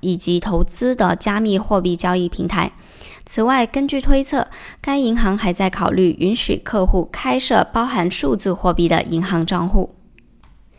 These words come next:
有消息人士表示，全球头部矿机生产商迦南云智将于十一月二十日在纳斯达克上市。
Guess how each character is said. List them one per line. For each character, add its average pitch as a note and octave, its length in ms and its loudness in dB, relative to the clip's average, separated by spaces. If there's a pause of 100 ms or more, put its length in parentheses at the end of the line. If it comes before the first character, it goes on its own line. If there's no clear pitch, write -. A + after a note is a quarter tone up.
(580)
有 G3+ 200 0
消 C4 240 0
息 C#4 140 0
人 A#3 160 2
士 A3+ 160 -2
表 F3 200 6
示， - 280 -2 (120)
全 F#3+ 320 -2
球 G#3+ 240 0
头 F3+ 240 0
部 A3 220 2
矿 G#3 280 0
机 B3 140 0
生 C4 220 -2
产 - 240 -4
商 G#3+ 320 -2
迦 A#3+ 220 -2
南 E3+ 260 2
云 E3 140 2
智 - 280 -4
将 F#3 300 0
于 F#3 140 2
十 F3 240 0
一 E3+ 60 2
月 F3+ 140 2
二 F#3 200 0
十 E3 200 -2
日 F3+ 240 -2
在 E3+ 300 0
纳 F3 180 0
斯 G#3+ 220 -4
达 F#3+ 160 0
克 F#3 180 -2
上 F3 240 -2
市。 - 260 -4